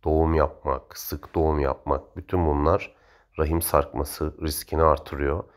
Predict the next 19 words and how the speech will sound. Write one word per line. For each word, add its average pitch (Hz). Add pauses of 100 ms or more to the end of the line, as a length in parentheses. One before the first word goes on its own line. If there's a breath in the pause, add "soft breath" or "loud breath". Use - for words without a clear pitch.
(480 soft breath)
Burada 80
bakın 78 (140)
bir 73
rahim 78
sarkması 73
olan 76
kırk -
yaşındaki 71
bir 69
hastanın 73
tedavisi 73
için 87 (540 soft breath)
yama 76 (140)
veya 73
mesh 73
materyalini 76
nasıl 76
kestiğimi 73
gösteriyorum. 65